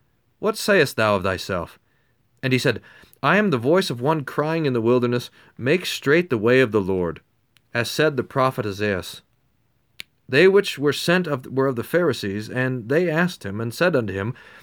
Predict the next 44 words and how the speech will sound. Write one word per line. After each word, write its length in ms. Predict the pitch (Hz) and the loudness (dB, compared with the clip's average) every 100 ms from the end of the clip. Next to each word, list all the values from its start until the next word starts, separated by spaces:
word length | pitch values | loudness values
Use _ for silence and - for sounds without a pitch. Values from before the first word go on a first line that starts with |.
| _ | _
"Why 340 | - 123 202 285 | -8 -2 0 0
baptizest 1000 | 147 151 220 - - 113 104 90 101 - | -2 0 0 -2 -4 0 0 0 -6 -4
thou 260 | 104 98 95 | -2 0 0
then, 240 | 98 98 | -2 -2
if 200 | 107 - | -4 -2
thou 240 | 117 139 | 2 2
be 200 | 156 131 | 2 0
not 340 | 135 113 135 117 | 0 0 0 0
that 220 | 120 131 | -2 -2
Christ, 480 | - 104 123 - - | -4 -2 -2 -4 -6
nor 200 | 113 110 | -2 0
Elias, 480 | 101 107 135 147 117 | 0 0 -2 -2 -4
neither 240 | 110 101 | -4 -2
that 200 | 95 90 | -4 -4
prophet?" 440 | 117 131 135 - _ _ _ _ _ _ _ _ _ | -4 -4 -4 -8 _ _ _ _ _ _ _ _ _
John 240 | 123 135 131 | 0 2 4
answered 260 | 127 113 | 2 -2
them, 140 | 104 98 | -4 -2
saying, 220 | 107 98 - - _ - | -4 -6 -16 -20 _ -2
"I 140 | 131 | 0
baptize 460 | 123 131 131 120 101 | 2 0 0 0 -2
with 100 | 101 | -2
water, 400 | 113 131 98 98 | 0 2 0 0
but 280 | 104 110 | 0 0
there 180 | 120 120 | 0 0
standeth 460 | - 135 147 156 - | 0 0 0 0 -2
one 140 | 139 | -2
among 280 | 120 120 139 | 0 -2 -2
you, 240 | 98 101 95 | -2 -4 -2
whom 320 | 139 156 160 | -2 -2 -4
ye 260 | 120 131 160 | -6 -6 -2
know 220 | 131 139 | 0 0
not. 440 | 127 117 104 104 - | 0 -2 -2 -6 -10
He 400 | - 156 185 202 | -8 -4 -2 0
it 160 | 147 - | 0 2
is 380 | 170 180 180 | 2 2 0
who 240 | - 123 113 | -2 -2 -4
coming 380 | - 156 165 123 | -4 -2 -2 -2
after 320 | 147 180 185 | -2 -2 -2
me 240 | 180 185 | -2 -2
is 140 | 131 - | -4 -4
preferred 480 | 120 - 143 165 | -8 -2 0 0
before 360 | 120 - 135 147 | -2 -4 -2 -2
me, 200 | 156 | -2